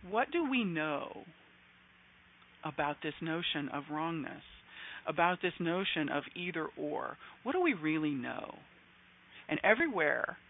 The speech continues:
we're working really hard to maintain the polarization of male and female. Could we destroy and uncreate that? Everywhere we've participated in it, past, present, or future,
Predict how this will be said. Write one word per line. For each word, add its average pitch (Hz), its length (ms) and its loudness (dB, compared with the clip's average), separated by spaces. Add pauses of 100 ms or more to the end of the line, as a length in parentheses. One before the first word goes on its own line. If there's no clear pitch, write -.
(920)
we're 190 180 4
working 185 460 2
really 190 220 2
hard 160 460 8
to 160 60 -4
maintain 165 600 0
the 151 80 -2
polarization 156 920 0 (380)
of 151 240 6
male 151 460 2
and 135 220 -2
female. - 520 -4 (640)
Could 190 140 -4
we 226 80 -4
destroy 247 360 2
and 175 100 4
uncreate 127 480 -4
that? - 1600 -8
Everywhere 262 300 6
we've 214 200 2
participated 220 720 0
in 180 140 2
it, 180 140 -2 (440)
past, 160 280 4
present, 175 320 0
or 151 80 -4 (100)
future, - 440 -6